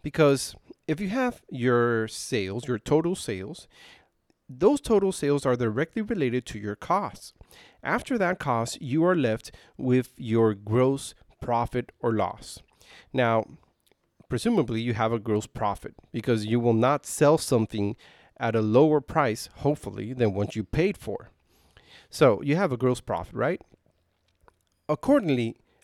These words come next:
that level of gross profit should be enough to cover all of your fixed expenses and leave something on the table for you. Leave something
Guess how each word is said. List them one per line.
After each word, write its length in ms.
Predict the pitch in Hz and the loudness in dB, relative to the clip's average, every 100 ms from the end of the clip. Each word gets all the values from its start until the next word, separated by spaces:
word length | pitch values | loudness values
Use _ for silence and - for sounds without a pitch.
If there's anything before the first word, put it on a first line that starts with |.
| _ | _
that 500 | - 107 135 180 - | -20 -4 -2 -2 -2
level 480 | 151 123 139 180 214 | 0 2 2 4 2
of 200 | 147 117 | 2 -6
gross 240 | - 135 165 | 0 0 0
profit 540 | - 127 123 - 120 | -2 0 0 -2 -8
should 340 | - - 226 247 _ | -6 2 2 2 _
be 180 | 190 190 | -6 -2
enough 540 | 139 120 131 98 - - - _ | 0 2 2 0 -8 -20 -20 _
to 120 | - 131 | -6 -6
cover 500 | - 143 113 104 - _ | 2 2 4 0 -2 _
all 340 | 156 185 269 208 | 2 4 4 4
of 160 | 139 | 2
your 160 | 127 131 | 2 0
fixed 480 | 110 _ 196 - - | 0 _ -2 -2 -12
expenses 720 | - - 101 92 - 170 - _ - - _ _ | -14 -6 -4 -4 -6 -10 -10 _ -20 -20 _ _
and 380 | 156 156 147 147 _ | 2 4 2 0 _
leave 320 | 139 170 208 | -2 0 0
something 460 | - 185 196 185 170 | 2 4 4 4 4
on 160 | 165 | 4
the 60 | 131 | 2
table 560 | - 170 139 117 127 | 0 2 4 4 4
for 260 | 143 - 139 | -2 0 2
you. 360 | 139 220 135 - _ _ _ - | 2 -2 -6 -10 _ _ _ -2
Leave 200 | 117 180 | 0 0
something 560 | - 113 107 117 127 | 0 -2 0 -2 -2